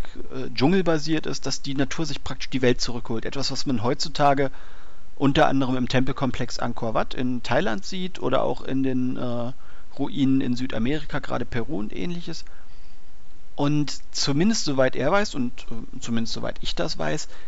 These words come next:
ist diese Idee als Setting, eben dieses, diese praktisch, die Natur holt sich die Welt zurück, als I-, als komplette Idee neu. Das gibt's in einem anderen System, soweit er das weiß, bisher nicht.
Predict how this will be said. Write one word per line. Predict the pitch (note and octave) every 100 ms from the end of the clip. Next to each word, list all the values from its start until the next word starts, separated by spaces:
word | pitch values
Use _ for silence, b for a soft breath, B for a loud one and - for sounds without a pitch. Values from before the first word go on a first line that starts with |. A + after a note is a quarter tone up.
| B
ist | C#3 - -
diese | C3+ C#3
Idee | - C#3+ C3 C#3
als | - C3+ - -
Setting, | F3+ D3+ B2 - - - - - - - - - - -
eben | C3+ B2+
dieses, | B2+ A#2 A2+
diese | - A#2+
praktisch, | - - A#2+ -
die | B2+
Natur | A#2 - E3+ C3+
holt | C3
sich | C3
die | - A#2+
Welt | A#2+ -
zurück, | A#2 C#3 A#3+ - b b b b b b - -
als | C#3+ - -
I-, | C3+ C3 -
als | C#3+
komplette | - B2+ B2+ B2 -
Idee | B2+ G2 A2+ F#3+
neu. | C3 A2 A2+ - - -
Das | -
gibt's | C#3+ -
in | C3 B2+
einem | B2 A#2 -
anderen | C#3 B2 B2+
System, | A#2 - B2+ D3+ E3+
soweit | A#2+ A#2 -
er | B2 B2+
das | B2+ C3
weiß, | C3 B2
bisher | - - G#2+
nicht. | A2 A#3+ -